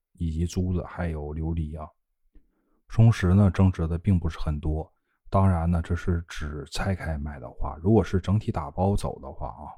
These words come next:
估计是赔钱的吧。然后再说说星月吧，这条星月大概骑有八年了吧，然后是十乘八的，实际上玩了也就一年吧。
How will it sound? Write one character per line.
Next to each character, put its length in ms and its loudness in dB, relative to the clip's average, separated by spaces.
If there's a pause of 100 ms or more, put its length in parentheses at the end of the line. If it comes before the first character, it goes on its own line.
估 160 0
计 140 0
是 160 4
赔 180 10
钱 220 -4 (100)
的 80 -8
吧。 60 -18 (1000)
然 180 2
后 240 6
再 220 4
说 180 4
说 120 2
星 240 4
月 220 4
吧， 120 -12 (260)
这 120 0
条 160 6
星 240 6
月 160 4
大 160 -6
概 320 -4
骑 240 -6
有 240 -2
八 240 4
年 200 -2
了 140 -10
吧， 240 -12 (380)
然 100 -4
后 180 -4
是 280 -2
十 160 -8
乘 180 0
八 220 -4
的， 120 -10 (840)
实 180 -2
际 180 2
上 300 -2
玩 240 -4
了 160 0
也 220 -6
就 640 -4
一 120 4
年 300 0
吧。 100 -14